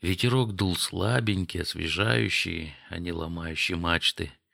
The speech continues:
Сержант глянул на часы и недовольно чертыхнулся. На запястье осталась только светлая полоска. Всю армию с ними прошли, а здесь пропали.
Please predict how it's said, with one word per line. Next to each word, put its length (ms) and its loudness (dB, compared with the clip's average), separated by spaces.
Сержант 540 2
глянул 420 2
на 120 2
часы 400 0
и 20 0
недовольно 640 0
чертыхнулся. 920 -2
На 160 -2
запястье 600 -2
осталась 500 -4
только 400 -8
светлая 640 -10
полоска. 600 -12
Всю 500 -2
армию 560 -4
с 120 0
ними 280 -8
прошли, 840 -4
а 140 -12
здесь 540 -10
пропали. 1000 -14